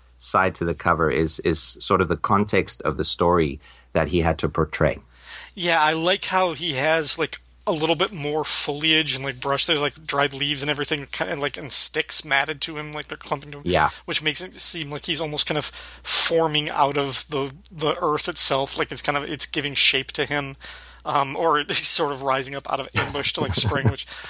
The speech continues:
Speaker 2: I like that idea too. Um, I really like, there, there's an, uh,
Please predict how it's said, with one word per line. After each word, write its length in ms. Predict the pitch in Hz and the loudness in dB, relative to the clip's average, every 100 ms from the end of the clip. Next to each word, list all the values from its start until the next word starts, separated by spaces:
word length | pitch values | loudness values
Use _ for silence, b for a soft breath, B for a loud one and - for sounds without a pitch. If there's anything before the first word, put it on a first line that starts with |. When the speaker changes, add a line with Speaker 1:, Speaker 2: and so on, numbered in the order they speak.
| - | 0
Speaker 2:
I 60 | 147 | 2
like 180 | 135 | 4
that 120 | 143 139 | 2 -2
idea 200 | 131 131 | -2 -4
too. 300 | - 139 143 B B B B - | -2 0 -2 B B B B 0
Um, 480 | 156 151 143 147 139 B B | 4 6 4 -4 -8 B B
I 80 | 180 | 0
really 280 | 175 240 254 | 2 0 2
like, 180 | 202 180 | 2 2
there, 180 | 190 226 214 | 0 0 -10
there's 420 | 226 185 165 - - - | -2 0 4 2 2 2
an, 200 | 269 165 | 4 4
uh, 340 | 160 151 151 | 4 2 0